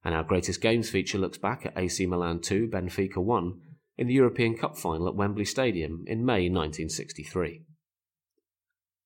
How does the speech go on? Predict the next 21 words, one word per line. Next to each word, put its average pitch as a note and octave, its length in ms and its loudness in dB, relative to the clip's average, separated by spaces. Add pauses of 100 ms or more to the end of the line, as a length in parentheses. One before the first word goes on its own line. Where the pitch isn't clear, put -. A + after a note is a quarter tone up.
(1300)
Issue E2 260 -4
ten, F2+ 220 -2
like F2+ 240 0
all G2 120 6
issues E2+ 300 0
of E2+ 80 -4
The E2+ 60 -8
Blizzard, G2 320 0
is A2 120 0
available A#2 440 2
on A#2 100 2
a A#2+ 60 -2
pay-what-you-like C3 680 0
basis F#2+ 380 0
at - 80 -2
theblizzard G2 440 2
dot E2+ 220 0
co D#2+ 140 -2
dot D#2 180 -4
U E2 140 -6
K. - 320 -12